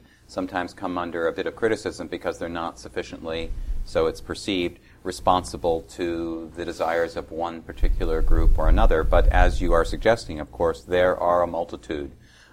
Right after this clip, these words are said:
of these kinds of groups and interests. And, uh, but I think the thing that we have to stay focused on is that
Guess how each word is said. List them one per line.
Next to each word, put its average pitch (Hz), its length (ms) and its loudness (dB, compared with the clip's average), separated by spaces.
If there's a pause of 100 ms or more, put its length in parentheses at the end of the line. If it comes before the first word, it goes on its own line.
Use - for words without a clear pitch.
of 80 140 -6
these 85 200 -4
kinds 82 340 -8
of 78 120 -12
groups - 380 -8
and 82 120 -10
interests. 82 640 -4 (400)
And, 87 480 -4 (420)
uh, 87 140 2
but 104 220 6
I 104 60 8
think 180 180 -2
the 92 80 -10
thing - 200 -2
that 95 120 -4
we 92 100 -2
have 95 220 -4
to - 80 -12
stay 87 500 0
focused 160 420 0
on 73 240 -10
is 90 260 -8
that 90 240 0